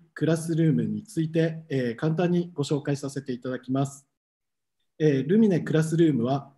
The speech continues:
二千十五年からスタートしたルミネが主催するカルチャースクールです。ライフスタイルをアップデートして、暮らしをもっと楽しもうをコンセプトに、内面のおしゃれを磨くヒントが満載の講座を毎月実施しています。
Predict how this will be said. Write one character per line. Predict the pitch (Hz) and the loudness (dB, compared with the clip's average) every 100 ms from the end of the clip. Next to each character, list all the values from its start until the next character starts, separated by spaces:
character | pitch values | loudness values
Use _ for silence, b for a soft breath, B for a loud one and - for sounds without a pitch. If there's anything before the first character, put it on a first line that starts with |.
| - | -8
二 | 120 | -6
千 | 123 208 | 0 0
十 | 180 151 | 2 0
五 | 156 160 | 2 2
年 | 165 | 2
か | 156 | 0
ら | 160 | 0
ス | 160 - | 0 0
タ | |
ー | 151 | -2
ト | 143 | -2
し | 110 - | -10 -8
た | 110 110 _ _ _ - | -10 -10 _ _ _ 0
ル | 180 | 2
ミ | 208 | 4
ネ | 180 | 2
が | 165 | -2
主 | 160 | -4
催 | 127 156 151 | -6 -2 -2
す | 151 151 | -2 0
る | 160 160 | 0 -2
カ | 170 | -6
ル | 139 | -2
チ | 170 | -2
ャ | |
ー | |
ス | 160 - | -4 -2
ク | |
ー | 160 | -2
ル | |
で | 120 113 | -2 -6
す。 | - _ _ _ _ _ _ _ _ _ _ _ _ | -8 _ _ _ _ _ _ _ _ _ _ _ _
ラ | 147 170 | 0 0
イ | |
フ | 170 | 0
ス | - | -6
タ | 175 | -2
イ | 156 | 0
ル | 135 | 2
を | 165 160 | 0 -2
ア | - | -6
ッ | 135 | -4
プ | 180 | 2
デ | 196 | 4
ー | 190 | 2
ト | 143 | -2
し | - | 0
て、 | 156 151 156 _ _ - | 0 0 -6 _ _ -6
暮 | 147 | -2
ら | 165 | 0
し | 170 | 4
を | 190 | 4
も | 185 202 | 4 2
っ | |
と | 180 151 | 0 -4
楽 | 135 | -2
し | 147 160 | -2 0
も | 143 - - _ _ _ _ - | -2 -4 -14 _ _ _ _ 0
う | |
を | 196 202 | 0 0
コ | 180 | -2
ン | 160 | 0
セ | 139 | -2
プ | - | -2
ト | 117 | -2
に、 | 113 104 - _ _ _ - | -2 -4 -12 _ _ _ -2
内 | 165 190 | 2 2
面 | 196 190 | 2 2
の | 180 | 2
お | |
し | 175 | 2
ゃ | 185 | 0
れ | 180 | 2
を | 143 | 0
磨 | - 120 127 | 0 -2 -6
く | - _ | -10 _
ヒ | 185 | -6
ン | 165 | -2
ト | 170 | -2
が | 123 | 0
満 | 135 147 | 0 0
載 | 156 143 | 0 0
の | 160 170 - _ | 2 0 -4 _
講 | - 147 | -6 -4
座 | 147 | -2
を | 135 | -2
毎 | 123 156 | 0 -2
月 | 160 160 | -2 -6
実 | 165 160 | -4 -6
施 | 165 | -6
し | 151 - | -12 -4
て | |
い | 147 | -2
ま | 135 135 | 0 -2
す。 | - | -6